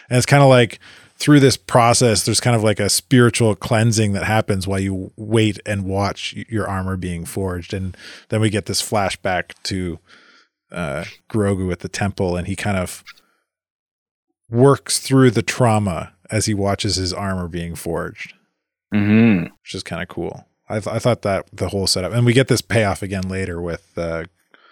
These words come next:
Speaker 1: with Bo-Katan a little bit. Yeah, I
Speaker 2: Right.
Speaker 1: thought it was really cool.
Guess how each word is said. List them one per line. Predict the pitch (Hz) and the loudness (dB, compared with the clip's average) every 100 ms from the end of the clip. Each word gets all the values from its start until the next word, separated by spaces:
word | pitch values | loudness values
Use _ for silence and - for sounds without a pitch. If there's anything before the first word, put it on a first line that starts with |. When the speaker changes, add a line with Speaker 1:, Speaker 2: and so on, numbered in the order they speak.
| _ _ _ _ _ | _ _ _ _ _
Speaker 1:
with | 90 - | -12 -6
Bo-Katan | 95 - - 95 90 85 | -6 -6 -10 -8 -6 -6
a | 85 | -6
little | 82 82 | -6 -6
bit. | 85 82 - _ _ _ _ _ _ _ _ _ _ _ _ _ _ _ _ _ _ _ _ _ _ _ _ _ | -6 -8 -10 _ _ _ _ _ _ _ _ _ _ _ _ _ _ _ _ _ _ _ _ _ _ _ _ _
Yeah, | 92 76 | -6 -2
I | |
Speaker 2:
Right. | 87 | 0
Speaker 1:
thought | 117 98 | 0 -2
it | |
was | 90 87 | -6 -6
really | 87 | -6
cool. | 85 90 85 | -6 -6 -6